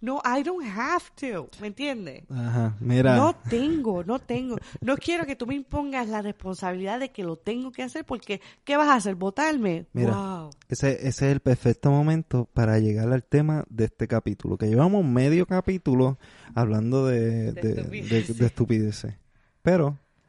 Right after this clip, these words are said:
Speaker 1: Vamos a hablar de los
Speaker 2: a
Speaker 1: regalos
Speaker 2: mí,
Speaker 1: de Navidad.
Speaker 2: cuando me dicen, "You have to", tiene la responsabilidad
Speaker 1: No es la
Speaker 2: de
Speaker 1: misma.
Speaker 2: hacer esto y yo, pa, chupa, chupa.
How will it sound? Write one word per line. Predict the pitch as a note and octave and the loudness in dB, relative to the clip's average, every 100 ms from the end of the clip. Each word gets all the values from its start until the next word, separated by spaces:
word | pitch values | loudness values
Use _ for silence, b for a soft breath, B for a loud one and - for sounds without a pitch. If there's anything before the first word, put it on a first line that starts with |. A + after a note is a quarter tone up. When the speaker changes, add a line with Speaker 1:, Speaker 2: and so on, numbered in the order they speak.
| _ _ - | _ _ -4
Speaker 1:
Vamos | G#3 D4+ | 2 4
a | |
hablar | E4+ E4+ | 6 6
de | D#4+ | 8
los | D#4 | 8
Speaker 2:
a | C4 | 8
Speaker 1:
regalos | C4 A#3+ A#3+ | 8 10 10
Speaker 2:
mí, | - | 10
Speaker 1:
de | A#3 | 6
Navidad. | A3+ G#3+ B2 | 4 6 6
Speaker 2:
cuando | B2 B2 B2 | 6 4 2
me | A#2+ | 4
dicen, | A#2+ C3 - C#3+ B2 A#2 _ _ _ A#2+ | 4 2 -2 -4 -6 -12 _ _ _ 2
"You | B2+ C#3+ B2+ | 4 4 0
have | C3+ B2+ - - | 0 0 -2 -16
to", | G2+ - _ _ _ _ _ | -18 -18 _ _ _ _ _
tiene | - C#3 F#3+ F#3+ | -6 -4 -2 -2
la | C#3 B2 | -2 0
responsabilidad | C3 B2 B2+ A#2+ A#2+ A#2 A#2+ A#2 A#2 A#2 C3+ G#3 | 0 0 -4 -6 -4 -2 -2 -4 -6 -2 -2 0
Speaker 1:
No | A#3+ | -2
es | D3 | -2
la | B2+ | -2
Speaker 2:
de | B2 | 0
Speaker 1:
misma. | B2+ - | -2 -2
Speaker 2:
hacer | D3 D#3 | -4 -2
esto | F#3 G#3+ - G#3 D3 | -4 -4 -4 -2 -2
y | A#2 | -2
yo, | C3 | -4
pa, | - G#3+ | 0 0
chupa, | - - | 0 -4
chupa. | - E4 | -4 -6